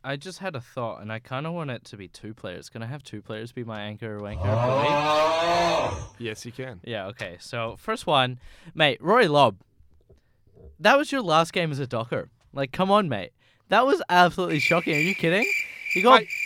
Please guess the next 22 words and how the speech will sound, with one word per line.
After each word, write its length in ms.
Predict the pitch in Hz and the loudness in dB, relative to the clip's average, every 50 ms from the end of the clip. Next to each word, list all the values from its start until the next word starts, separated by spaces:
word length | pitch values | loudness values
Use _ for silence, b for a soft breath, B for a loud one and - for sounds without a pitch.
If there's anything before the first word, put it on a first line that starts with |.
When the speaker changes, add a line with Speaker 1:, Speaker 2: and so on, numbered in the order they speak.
| - - | -4 -4
Speaker 1:
blanketed 840 | 180 190 208 208 220 226 233 233 247 240 - 185 175 - 190 185 139 | -4 0 4 6 8 10 10 8 8 6 6 4 6 6 2 4 4
by 160 | 151 180 185 | 6 6 6
Darcy. 420 | 156 190 190 190 196 190 196 - - B B B B B B B B B B B | 8 6 6 6 4 2 -2 -4 -4 B B B B B B B B B B B
He 120 | - 311 | -4 -4
didn't 220 | 381 392 427 370 - | -2 -2 -4 -6 -4
get, 240 | - 285 240 - - | -4 -6 -6 -4 -4
he 100 | - 240 | -4 -4
didn't 200 | 196 - 262 247 | -2 -2 -4 -2
get 140 | 247 254 226 | 0 -2 -2
near 360 | 190 185 180 190 208 220 202 | 0 -2 -2 0 0 0 -2
it. 120 | 170 113 127 | -2 -4 0
Jai 240 | 120 180 190 196 165 | 2 2 4 4 4
Amos 260 | 156 156 151 147 - | 2 0 -2 -4 -4
played 180 | - 147 131 127 | -2 0 0 0
a 60 | 120 | 0
better 220 | 127 123 117 117 | 0 -2 -2 -2
game 220 | 110 120 113 113 110 | -2 -2 -2 -4 -4
than 120 | 110 107 | -6 -8
Rory 180 | 107 107 104 101 | -6 -6 -6 -6
Lobb. 280 | 95 95 82 80 101 - _ | -8 -10 -12 -14 -16 -14 _
Speaker 2:
Bulldogs 560 | - 170 202 233 233 233 226 208 175 143 - 143 | -6 -4 -2 -2 -2 -2 -2 -2 -6 -8 -12 -8
were 580 | 139 151 156 151 147 147 139 135 127 117 - | -4 -2 -2 -2 -2 -2 -4 -4 -6 -8 -8